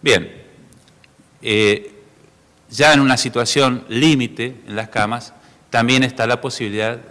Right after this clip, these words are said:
de traslados. Dentro de las propias provincias, traslados a otras regiones, a veces significan, este, varios kilómetros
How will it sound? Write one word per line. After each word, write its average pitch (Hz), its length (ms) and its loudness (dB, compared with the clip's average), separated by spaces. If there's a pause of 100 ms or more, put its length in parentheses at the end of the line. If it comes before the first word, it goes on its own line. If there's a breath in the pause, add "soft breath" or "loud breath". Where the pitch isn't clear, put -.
(120)
de 107 100 -6
traslados. 87 760 -8 (580)
Dentro 123 340 2
de 113 60 4
las 104 100 -2
propias 107 320 -8
provincias, 131 600 -8
traslados 117 800 0
a 98 100 -4
otras 101 260 -6
regiones, 131 500 -4
a 92 60 -8
veces 107 420 -6 (540 loud breath)
significan, 113 840 -4 (400 loud breath)
este, - 380 -12
varios 127 320 2
kilómetros 127 840 -2